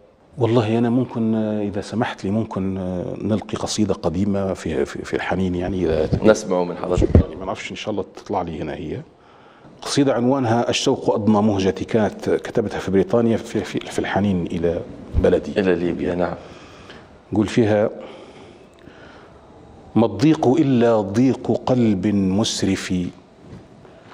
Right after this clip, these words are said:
Speaker 1: والقيد يؤذي كل حس مرهف، والغيث قيظ عند نفس أغرقت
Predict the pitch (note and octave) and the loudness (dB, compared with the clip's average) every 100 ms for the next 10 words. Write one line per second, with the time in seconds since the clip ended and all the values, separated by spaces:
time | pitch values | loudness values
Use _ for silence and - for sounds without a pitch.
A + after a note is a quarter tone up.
0 | - - - - G#2+ A#2 - D3+ C#3+ B2+ | -20 -20 -20 0 2 2 0 2 2 4
1 | B2 B2 D3+ - G#2+ A2 G#2 G2+ F#2+ F2+ | 4 4 2 0 0 2 4 4 2 -2
2 | - - - - C3 B2 A#2 A#2 - - | -8 -20 -4 0 4 4 4 2 -2 -4
3 | - - A2+ G2+ F#2+ A#2 G2+ F#2 F#2+ - | -6 0 2 4 2 2 0 -2 -4 -2
4 | F#2+ F2 E2+ - - _ - - - - | -2 -2 -4 -14 -20 _ -20 -20 -20 -20
5 | - - - - B2 B2 G2+ C#3+ C3 B2 | -20 -20 -4 2 4 4 4 2 2 2
6 | B2 - C#3 B2+ A#2 G2 A2 G#2 F#2+ A#2 | 0 2 4 4 4 4 2 2 2 2
7 | A2+ G#2+ A2+ A#2+ - - G#2+ F#2+ G2 B2+ | 2 2 0 0 -4 -2 2 2 2 -2
8 | F2+ F#2+ F#2+ - G2 - - - | 0 0 0 0 -4 -4 -12 -16